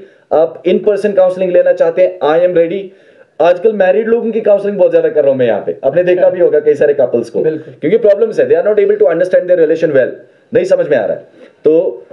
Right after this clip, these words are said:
Speaker 1: uh, beyond my own actual expertise, you know, uh, this, uh, mass comm, मैंने कई सारे वो, uh, बाकी subjects, कोई आठ नौ subjects के ऊपर जो
Speaker 2: हम्म।
Speaker 1: हैं,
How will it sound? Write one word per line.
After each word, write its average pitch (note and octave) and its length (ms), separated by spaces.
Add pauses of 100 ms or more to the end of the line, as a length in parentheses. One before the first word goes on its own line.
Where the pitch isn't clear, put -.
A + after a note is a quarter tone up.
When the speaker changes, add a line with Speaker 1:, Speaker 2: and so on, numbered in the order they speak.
(500)
Speaker 1:
uh, - 180
beyond G3 420
my G3 160
own G3 160
actual E3+ 320
expertise, C#3+ 720
you D3 60
know, D#3+ 180 (160)
uh, B2+ 160
this, B2 240
uh, A2 220
mass C#3+ 140 (140)
comm, G2 140 (320)
मैंने C#3 300
कई E3 280
सारे D#3+ 220
वो, C#3+ 240
uh, B2+ 120
बाकी A#2+ 280
subjects, A#2 320
कोई C3 160
आठ C3+ 280
नौ C3+ 220
subjects A#2+ 380
के A#2+ 120
ऊपर A2 220
जो G#2+ 120
Speaker 2:
हम्म। G2+ 100
Speaker 1:
हैं, A2+ 160